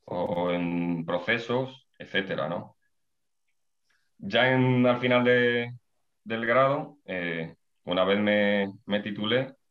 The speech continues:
estuve mirando varias opciones y finalmente, pues bueno, vi, vi que había algunos máster, algunos,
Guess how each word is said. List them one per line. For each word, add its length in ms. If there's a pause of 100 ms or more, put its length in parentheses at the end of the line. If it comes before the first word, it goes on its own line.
(500)
estuve 420
mirando 460
varias 260
opciones 640 (1120)
y 100
finalmente, 520
pues 140
bueno, 240
vi, 540 (140)
vi 180
que 80
había 300
algunos 400
máster, 400
algunos, 800